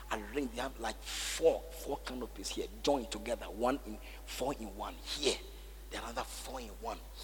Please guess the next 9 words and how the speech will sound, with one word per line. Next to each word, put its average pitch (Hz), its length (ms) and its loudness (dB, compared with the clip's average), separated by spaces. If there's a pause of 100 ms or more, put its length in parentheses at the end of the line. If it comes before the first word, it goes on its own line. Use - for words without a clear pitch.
here. 127 220 0 (1800)
And 104 100 -4
you 98 60 -4
see - 380 4
the - 80 -8 (160)
cars - 400 -8 (640)
parked - 200 -2 (200)
there. - 100 -10 (1000)
Oh, 98 200 -6